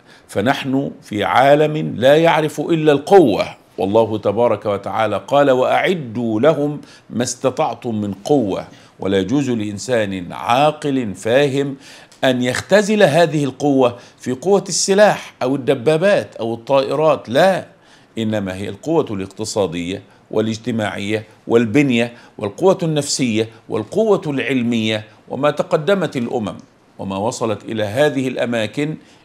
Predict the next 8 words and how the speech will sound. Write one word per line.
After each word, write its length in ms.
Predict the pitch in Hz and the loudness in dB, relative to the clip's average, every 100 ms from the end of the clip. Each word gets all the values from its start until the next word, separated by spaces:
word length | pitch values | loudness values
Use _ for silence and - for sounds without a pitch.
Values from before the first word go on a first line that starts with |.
| _ 139 | _ -6
إلا 240 | 117 92 | -4 -4
بالعلم. 460 | 80 85 71 80 - - _ _ _ 110 | -6 -10 -10 -10 -14 -20 _ _ _ -12
العلم 580 | 98 92 104 95 90 90 - - | -10 -8 -8 -8 -10 -14 -20 -8
نور، 400 | 131 185 180 104 - _ _ _ 98 | -4 -2 -4 -6 -12 _ _ _ -10
العلم 640 | 98 104 110 104 98 92 92 _ - | -8 -6 -6 -6 -8 -8 -12 _ -10
طريق 600 | 104 123 117 117 113 107 98 95 _ - _ | -6 -4 -6 -6 -6 -4 -6 -12 _ -20 _
يحتاج 520 | 101 - - 127 113 | -16 -16 -6 -4 -4
إلى 540 | 110 - 110 104 101 | -6 -8 -4 -2 -4